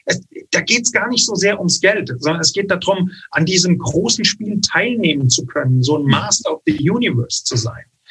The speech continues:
Speaker 1: Ähm, we-, wenn du jemand bist, der ein, ein, ein hohes Maß an Geduld beispielsweise hat, ähm, den würde ich gar nicht in die Trader-Szene reintun, sondern das ist eher jemand, der sehr stabil und sehr nachhaltig und harmonisch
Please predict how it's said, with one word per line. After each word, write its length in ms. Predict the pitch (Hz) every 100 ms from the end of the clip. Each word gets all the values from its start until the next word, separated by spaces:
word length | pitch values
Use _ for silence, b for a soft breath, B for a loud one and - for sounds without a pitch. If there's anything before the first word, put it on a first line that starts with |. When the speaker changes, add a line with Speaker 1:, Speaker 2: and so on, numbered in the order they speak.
| B B B B -
Speaker 1:
Ähm, 420 | 147 143 151 - 156
we-, 180 | 170 175
wenn 160 | 180
du 80 | 202
jemand 320 | 202 202 190
bist, 300 | 202 220 -
der 160 | 180 175
ein, 280 | 165 160 170
ein, 240 | 156 151
ein 220 | 147 131 127
hohes 360 | 254 247 -
Maß 400 | 170 190 226 -
an 200 | - 160
Geduld 440 | 151 123 240 - -
beispielsweise 840 | 135 - 139 123 - 120 123 113
hat, 160 | 123 - B B B B
ähm, 340 | 147 135 151 156
den 220 | 165 180
würde 160 | 190 202
ich 120 | -
gar 180 | 175 202
nicht 140 | 202
in 80 | 196
die 120 | 185
Trader-Szene 760 | - 190 185 170 - 196 208 156
reintun, 560 | 185 247 - 170 147
sondern 320 | 135 160 165 160
das 140 | 160
ist 160 | 196 -
eher 280 | 196 190
jemand, 400 | 190 190 190 180
der 320 | 175 160 160 B B B
sehr 260 | 156 170
stabil 680 | 175 185 165 147 180 196 190
und 160 | 180 165
sehr 160 | 175
nachhaltig 760 | 160 139 165 - 156 147 156 -
und 160 | 165 147
harmonisch 560 | 160 151 175 185 180